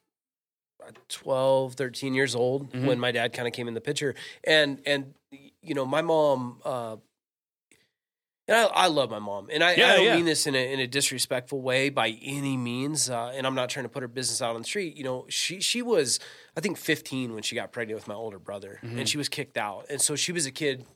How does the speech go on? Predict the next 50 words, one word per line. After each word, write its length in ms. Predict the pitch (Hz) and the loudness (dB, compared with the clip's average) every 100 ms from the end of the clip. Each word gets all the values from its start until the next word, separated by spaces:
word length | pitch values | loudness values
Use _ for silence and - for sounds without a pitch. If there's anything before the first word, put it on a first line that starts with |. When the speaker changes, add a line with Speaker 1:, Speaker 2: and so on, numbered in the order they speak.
| - | -8
Speaker 1:
trying 200 | 131 120 | -4 -2
to 60 | |
raise 200 | 113 107 | -2 -4
kids, 320 | - 120 110 | -6 -8 -8
trying 200 | - 113 | 0 4
to 40 | 120 | 4
Speaker 2:
Yeah, 60 | 120 | 4
Speaker 1:
figure 180 | 131 123 | 0 0
it 20 | |
Speaker 2:
yeah. 120 | 117 | 2
Speaker 1:
out. 160 | 113 - - - | 0 -2 -14 -2
You 100 | 156 | 0
know, 60 | 143 | 2
she 180 | - | 2
had 260 | 165 160 139 | 4 2 2
some 160 | - 135 | 2 0
emotional, 760 | 123 127 127 - 131 123 123 | 2 2 2 -2 0 -2 -2
uh, 400 | 127 117 110 117 135 | -6 -6 -8 -8 -2
trauma, 540 | - 143 131 131 135 - - - | 2 2 2 2 0 -4 -20 -10
uh, 260 | - 123 120 123 | -2 0 0 -2
as, 240 | 131 123 | 0 0
as 240 | 135 131 127 | 0 -2 -2
a 60 | |
kid 460 | 123 131 135 143 139 - | -4 0 2 2 -4 -16
herself, 760 | - 131 127 - 127 127 175 - | -10 -4 4 4 6 4 2 0
and 180 | 175 127 | -4 0
so 360 | - 135 131 123 - - _ - - | 2 2 0 -4 -12 -20 _ -20 -14
she 300 | - - 220 | -4 0 0
did 240 | 185 165 139 | 2 0 0
the 80 | 117 | -2
best 220 | 110 95 | -4 -4
she 120 | - | -6
could 180 | 110 92 | -10 -14
do. 220 | 101 92 - - | -14 -16 -14 -2
Now, 240 | 143 120 | 0 0
that 200 | 127 170 | 0 -2
being 160 | 139 117 | -2 -4
said, 440 | - 226 160 120 | 0 2 0 -2
you 80 | 139 | -2
know, 220 | 127 117 - - - - | -2 -2 -6 -20 -14 -4
uh, 300 | 123 127 120 | -2 -2 -4
a-, 260 | 104 - 165 | -8 -8 -6
at 100 | 151 | -2
least 260 | 220 - | 0 2
us 160 | 156 - | 0 -2
three 200 | 156 147 | -2 -2
older 280 | 135 139 127 | 0 -4 -6
kids, 280 | - 120 - | -6 -4 -4
for 160 | - | -4
sure, 500 | 110 - - 160 127 | -4 -2 0 0 0